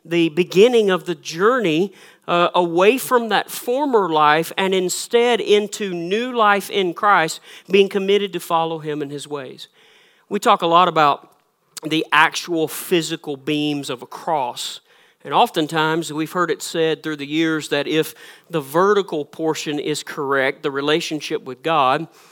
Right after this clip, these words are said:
then the horizontal portion of our lives will be better than it would be on our own. Our interactions with other people, how we live, if the vertical's right, the horizontal will be right as well. I want to focus more on the vertical today,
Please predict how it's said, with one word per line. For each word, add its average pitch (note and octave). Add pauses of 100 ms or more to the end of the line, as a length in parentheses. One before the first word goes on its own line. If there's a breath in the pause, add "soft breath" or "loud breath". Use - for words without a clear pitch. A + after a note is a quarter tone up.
(320 loud breath)
then E3+
the D3
horizontal F3+
portion D3+
of C#3+
our C#3+
lives D3+
will D3+
be D3+
better D3+
than C#3+
it C#3+
would D3
be C#3
on C3+
our B2+
own. E3+ (340 loud breath)
Our D3
interactions D3+
with C#3
other C3+
people, F#3+
how D3
we C3+
live, D#3+ (240 loud breath)
if D3
the C3+
vertical's D#3
right, C3
the C#3+
horizontal C#3
will C3+
be C3+
right B2
as B2
well. E3 (540 soft breath)
I -
want C#4+
to D4+
focus F#3+
more G3
on F3
the D#3+
vertical F3+
today, B2+